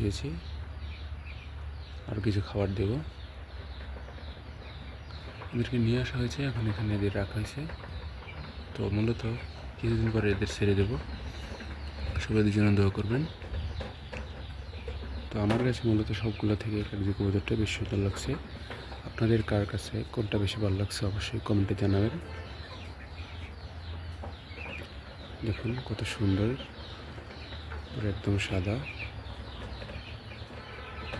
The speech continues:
মাশাআল্লাহ, পুরো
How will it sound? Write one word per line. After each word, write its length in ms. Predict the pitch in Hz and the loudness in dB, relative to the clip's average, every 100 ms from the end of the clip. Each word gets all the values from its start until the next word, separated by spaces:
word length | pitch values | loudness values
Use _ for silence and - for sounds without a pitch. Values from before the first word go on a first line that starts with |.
| - - - - - | -6 -8 -8 -10 0
মাশাআল্লাহ, 640 | 107 98 - 95 95 113 120 - - - - - - - - - - - - - - - - - - | 2 2 0 0 2 0 -2 -6 -10 -10 -10 -10 -10 -10 -10 -10 -8 -8 -8 -10 -10 -12 -12 -12 -4
পুরো 180 | 113 | 0